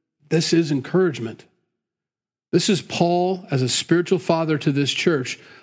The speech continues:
The best way he can encourage this church,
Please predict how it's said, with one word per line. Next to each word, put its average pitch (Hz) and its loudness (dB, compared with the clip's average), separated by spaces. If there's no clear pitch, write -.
The 127 -4
best 165 -2
way 165 4
he 151 0
can 143 2
encourage 139 0
this 135 -2
church, - -2